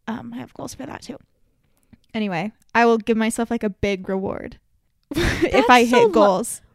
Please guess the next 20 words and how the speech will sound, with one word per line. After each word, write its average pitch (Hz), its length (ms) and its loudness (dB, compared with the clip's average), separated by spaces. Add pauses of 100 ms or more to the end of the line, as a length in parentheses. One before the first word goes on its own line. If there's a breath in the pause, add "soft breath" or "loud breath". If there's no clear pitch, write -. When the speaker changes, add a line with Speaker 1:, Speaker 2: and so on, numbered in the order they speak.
(140)
Speaker 2:
Oh 339 140 0
my 539 220 -8
gosh, 339 600 0
I 294 140 -8
need 508 160 -12
to 440 100 2
start 320 260 -2
doing 254 260 -4
that. 175 320 -6
Speaker 1:
Like, 247 240 4
I, 240 140 4
I 226 220 4
was 233 140 2
doing 262 220 4
seventy-five 226 460 -2
hard. 202 260 -2
I 208 80 -2
was 214 100 -2
gonna 208 160 -6
get, 190 240 -6